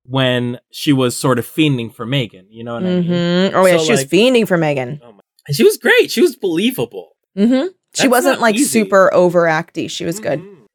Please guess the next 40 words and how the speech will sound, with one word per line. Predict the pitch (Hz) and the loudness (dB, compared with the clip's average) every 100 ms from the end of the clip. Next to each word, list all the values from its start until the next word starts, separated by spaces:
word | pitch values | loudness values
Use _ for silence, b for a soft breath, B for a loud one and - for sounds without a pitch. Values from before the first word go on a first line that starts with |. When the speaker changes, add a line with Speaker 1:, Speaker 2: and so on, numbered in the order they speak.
| _ - | _ -10
Speaker 1:
And, | 208 | -4
like, | 233 202 | -2 -2
I | 214 | -4
can't | 254 247 | -2 0
imagine, | 226 220 202 | 0 0 -2
I | 202 | -2
don't | 240 | 0
know | 226 | 0
what | 196 196 | 2 0
it | 135 | -2
was | 135 156 156 123 | -2 -2 -2 -6
like | 123 131 139 139 - | -6 -4 -4 -8 -16
to, | 147 123 117 _ _ _ _ 135 | -10 -10 -10 _ _ _ _ -10
I'm | |
sure | 139 185 | -6 -4
that | 170 143 - | -4 -6 -12
she | - 147 147 | -6 -6 -4
acted | 127 143 - 135 | -6 -4 -2 0
with, | 131 131 | 0 0
like, | 120 113 _ - | -2 -4 _ -10
a | 123 | -10
person | - 151 143 - 127 - | -4 0 2 0 -4 -4
in | 123 123 | -4 -2
a | 117 | -2
costume. | - - 113 - - 95 101 220 233 _ _ _ | -4 -6 -6 -8 -10 -12 -12 -14 -16 _ _ _
Or | 151 | -8
maybe | 170 294 - | -4 -4 -2
not. | 147 | 0
Speaker 2:
So, | 262 294 202 | 2 2 2
Speaker 1:
Maybe, | 196 196 190 - | 0 -4 -8 -6
I | 156 | -6
don't | 156 | -4
know | 143 | -4
what, | 135 147 - | -6 -8 -8
what. | 147 - | -12 -6
Speaker 2:
I | 202 226 320 | 0 2 0
think, | - 226 196 196 - - _ _ _ - | 0 2 2 0 -4 -16 _ _ _ -4
'cause | 196 | 0
I | 202 | 2
was, | 214 208 | 0 -2